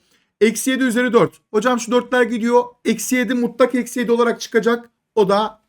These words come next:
artı yedi oluyor. Hocam üç eksi dokuz eksi altı. Artı dörtten yukarısı eksi iki oldu. İki kere eksi bir, eksi iki, artı beşten son-, artı yediden özür dilerim, sonuç beş oldu.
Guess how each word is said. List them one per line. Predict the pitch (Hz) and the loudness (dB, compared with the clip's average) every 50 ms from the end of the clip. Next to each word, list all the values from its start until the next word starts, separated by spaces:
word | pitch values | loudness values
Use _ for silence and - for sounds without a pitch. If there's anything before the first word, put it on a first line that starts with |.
| _ _ | _ _
artı | 180 185 175 147 123 - - 156 160 185 190 - 151 | 0 2 2 0 0 -4 -4 -2 0 0 0 -2 -8
yedi | 143 139 151 143 135 123 131 147 175 190 185 - _ _ _ | -6 -2 0 0 2 2 2 0 0 -2 -4 -8 _ _ _
oluyor. | 147 143 135 135 127 120 117 113 110 107 110 107 - _ _ _ _ _ _ _ _ _ _ | 0 2 4 4 4 4 4 4 2 0 -4 -6 -10 _ _ _ _ _ _ _ _ _ _
Hocam | 190 190 185 233 233 233 233 | -4 -2 0 0 -2 -2 -4
üç | 233 - - | -8 -4 -2
eksi | 233 226 233 - | -2 -4 -2 -4
dokuz | 233 226 226 - 226 208 - - | -4 -4 -4 -4 -10 -10 -2 0
eksi | 202 196 196 196 - 226 | 0 0 0 -2 0 0
altı. | 226 220 214 214 - 208 202 202 202 - _ _ _ _ | 2 2 0 0 0 -2 -2 -2 -4 -10 _ _ _ _
Artı | 190 202 208 214 - 196 208 | -2 -2 -2 -2 -2 0 0
dörtten | 208 202 196 202 208 202 196 202 196 202 160 | 0 0 0 -2 -2 -2 -2 -2 -4 -8 -6
yukarısı | 151 180 190 196 214 196 185 175 - - 139 | -4 -4 -2 -2 0 -2 -2 -2 -2 -4 -2
eksi | - 123 120 120 - - 175 180 | 0 0 -2 -2 -4 -6 -6 -6
iki | 175 - 233 | -4 2 4
oldu. | 226 220 220 196 208 208 208 208 - _ _ _ _ _ _ _ _ _ _ | 4 4 4 2 2 0 0 -2 -8 _ _ _ _ _ _ _ _ _ _
İki | 185 - - - | -8 -8 -8 -4
kere | - 240 240 240 240 | -2 0 2 2 2
eksi | 233 240 - 240 226 | 0 -2 -4 -4 -4
bir, | 240 233 233 - | -4 -4 -2 -2
eksi | 202 208 190 - - 240 233 | -2 -2 -2 -6 -6 -4 -4
iki, | 226 226 - 226 226 226 226 - _ | -4 -2 -2 -2 0 0 -2 -2 _
artı | 180 196 214 190 180 - 196 185 | -2 -2 -2 -2 -4 -4 0 0
beşten | 196 180 185 - 202 196 208 226 220 - _ - | 0 0 0 -2 -4 -2 -2 -2 -4 -8 _ -20
son-, | - - - 202 202 196 185 - - | -20 -10 -6 -4 -4 -4 -6 -6 -4
artı | 160 165 165 165 190 | -4 -4 -2 -4 -2
yediden | 185 175 147 160 165 160 | -2 -2 -2 -2 -4 -4
özür | 156 160 160 | -4 -4 -4
dilerim, | 147 147 175 220 - | -2 -2 -2 -2 -2
sonuç | - 185 170 170 196 190 - - - - | -4 -2 -2 0 -2 -2 -6 -12 -8 -2
beş | 165 208 202 - | -2 -2 0 2
oldu. | 220 208 196 175 185 208 208 202 | 2 2 4 6 4 4 4 2